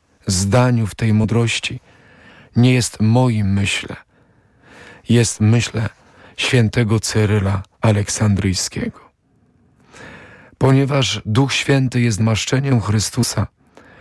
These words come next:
Chrystus, głowa ciała, rozlewa go na swoje członki, aby je karmić, aby je uzdrawiać, aby ustalać ich wzajemne funkcje,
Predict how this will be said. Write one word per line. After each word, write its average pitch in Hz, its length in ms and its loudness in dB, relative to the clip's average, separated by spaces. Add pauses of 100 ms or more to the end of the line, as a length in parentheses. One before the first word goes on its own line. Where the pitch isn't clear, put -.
(540)
Chrystus, 127 560 0
głowa 113 340 2
ciała, 117 460 0 (800)
rozlewa 117 500 2
go 113 160 2
na 107 140 2
swoje 110 320 0
członki, 113 540 0
aby 104 300 0
je 98 120 2
karmić, 110 720 0 (960)
aby 123 260 2
je 113 160 0
uzdrawiać, 110 1000 0 (1200)
aby 120 220 2
ustalać 117 580 0
ich 104 260 0
wzajemne 110 600 2
funkcje, 117 640 -2